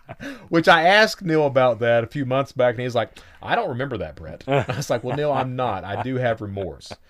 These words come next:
So I agree with you. There are some sociopaths out there, but I, I justified my crimes. I wouldn't be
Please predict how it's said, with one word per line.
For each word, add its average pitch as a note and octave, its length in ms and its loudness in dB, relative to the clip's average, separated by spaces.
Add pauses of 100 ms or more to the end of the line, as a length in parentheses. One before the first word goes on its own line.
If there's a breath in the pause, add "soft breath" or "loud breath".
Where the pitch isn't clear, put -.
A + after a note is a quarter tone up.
(280 loud breath)
So - 480 -8
I D3 140 0
agree C#3+ 240 0
with D3+ 160 0
you. B2+ 80 -2
There C3 160 0
are D3 140 4
some C#3 160 -10
sociopaths A2 640 -4
out G#2 180 -4
there, F2+ 160 -12
but F#2 100 -10
I, G#2+ 160 -6 (220 loud breath)
I C#3 140 2
justified C3+ 580 0
my G#2+ 140 -4
crimes. F#2+ 500 -6
I F#2+ 80 -6
wouldn't A2 220 -10
be F#2+ 240 -8